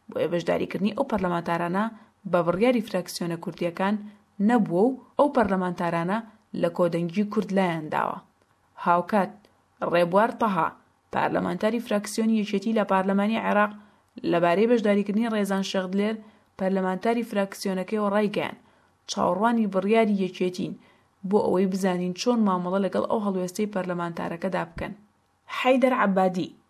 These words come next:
سەرۆکوەزیرانی عێراقیش لە کۆبوونەوەی ئەم شەوی لایەنە سیاسیەکاندا ڕایگەیاند ناکۆچی نێوان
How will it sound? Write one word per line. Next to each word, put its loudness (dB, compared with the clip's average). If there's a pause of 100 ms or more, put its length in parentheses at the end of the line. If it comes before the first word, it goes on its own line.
سەرۆکوەزیرانی 0
عێراقیش 2
لە 2
کۆبوونەوەی 0
ئەم 0
شەوی 2
لایەنە 0
سیاسیەکاندا 0
ڕایگەیاند 2 (640)
ناکۆچی -2
نێوان 4